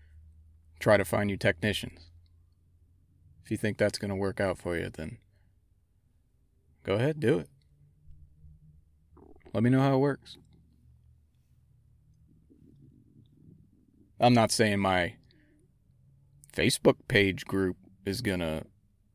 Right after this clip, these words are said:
change the fucking world, but it might help. You're listening to me right now, right?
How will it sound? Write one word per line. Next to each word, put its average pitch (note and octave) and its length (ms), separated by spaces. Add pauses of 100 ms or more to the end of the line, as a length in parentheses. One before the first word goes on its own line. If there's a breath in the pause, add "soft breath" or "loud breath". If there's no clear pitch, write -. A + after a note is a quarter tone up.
(160)
change G2+ 420
the F#2 100
fucking - 460
world, B2+ 480 (600)
but A#2+ 100
it A#2+ 60
might A#2 220
help. D#3 320 (2000)
You're G#2+ 160
listening C3 440
to C3+ 100
me C3+ 120
right C3+ 220
now, D3+ 260
right? C#3 240